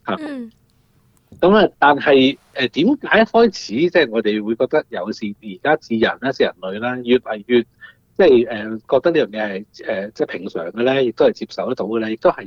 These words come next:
Speaker 1: 要，呃，即係鼓吹或者係呢個覺得係有好處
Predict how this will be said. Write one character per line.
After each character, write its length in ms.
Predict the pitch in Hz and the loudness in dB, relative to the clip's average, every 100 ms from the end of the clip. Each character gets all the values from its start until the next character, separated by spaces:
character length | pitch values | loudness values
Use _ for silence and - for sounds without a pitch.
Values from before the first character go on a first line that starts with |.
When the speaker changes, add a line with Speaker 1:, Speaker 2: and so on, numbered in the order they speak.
| 104 | -10
Speaker 1:
要， 300 | 104 104 101 _ _ _ _ | -8 -8 -12 _ _ _ _
呃， 200 | 101 95 | -10 -8
即 120 | 104 | 0
係 200 | 127 101 | 2 2
鼓 240 | 98 - 110 | -2 -6 -6
吹 240 | - 147 | 0 2
或 120 | 131 101 | 2 0
者 100 | 131 | -2
係 200 | 117 98 | -2 -2
呢 80 | |
個 140 | 120 98 | -2 -2
覺 200 | - - | -6 -12
得 100 | - | -8
係 100 | 113 | -6
有 80 | 90 | -8
好 60 | |
處 200 | 98 87 | -8 -6